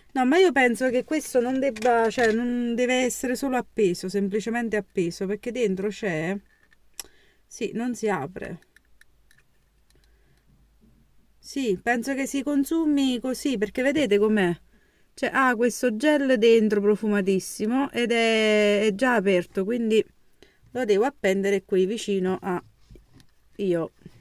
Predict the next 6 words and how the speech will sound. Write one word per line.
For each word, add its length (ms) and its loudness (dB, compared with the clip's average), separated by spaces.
Io, 480 -2
non 160 -6
ti 100 -4
incazzare, 800 -6
io, 440 -4
io. 380 -4